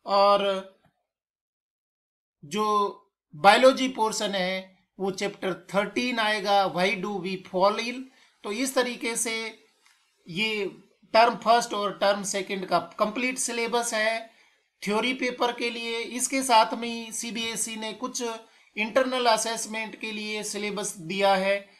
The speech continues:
जिसमें our environment में चैप्टर नंबर फोर्टीन है वो नेचुरल रिसोर्सेज है। ये our environment है, इसमें नेचुरल रिसोर्सेज है, वो इन-, इंटरनल असेसमेंट में ये पूछे जाएंगे,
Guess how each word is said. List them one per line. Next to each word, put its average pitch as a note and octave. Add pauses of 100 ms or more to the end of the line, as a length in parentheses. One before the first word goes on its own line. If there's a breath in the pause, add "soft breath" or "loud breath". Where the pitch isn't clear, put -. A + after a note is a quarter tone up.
(160 soft breath)
जिसमें G3
our G3
environment A3+
में A3
चैप्टर G3+
नंबर F#3+
फोर्टीन A3
है A3 (240 loud breath)
वो G3
नेचुरल A3+
रिसोर्सेज A#3
है। A3+ (360 soft breath)
ये G#3+ (640)
our A#3+
environment A3
है, G3+
इसमें G3+
नेचुरल A#3+
रिसोर्सेज G#3
है, F#3+
वो F#3+
इन-, G#3
इंटरनल A#3+
असेसमेंट A3
में G#3
ये G3
पूछे A#3+
जाएंगे, A#3